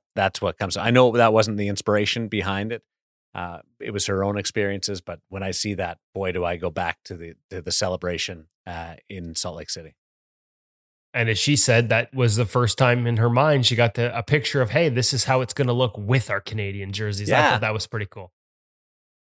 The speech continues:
Speaker 1: Awesome. Uh, anything else happening over at, uh, in goal mag dot com? Uh,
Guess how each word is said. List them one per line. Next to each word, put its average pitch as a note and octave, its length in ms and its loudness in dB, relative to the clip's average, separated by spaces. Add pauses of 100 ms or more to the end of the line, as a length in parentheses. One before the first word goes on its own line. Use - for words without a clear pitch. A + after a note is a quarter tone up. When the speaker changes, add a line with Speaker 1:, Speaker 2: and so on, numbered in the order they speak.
(300)
Speaker 1:
Awesome. G#2+ 420 4
Uh, G#2+ 360 4
anything E3 540 4
else D#3 320 6
happening D#3 380 2
over C#3+ 280 6
at, C3+ 220 2
uh, - 40 6
in B2+ 420 6
goal C3+ 160 8
mag C3 300 4
dot B2 200 4
com? C3 320 4
Uh, G#2 380 2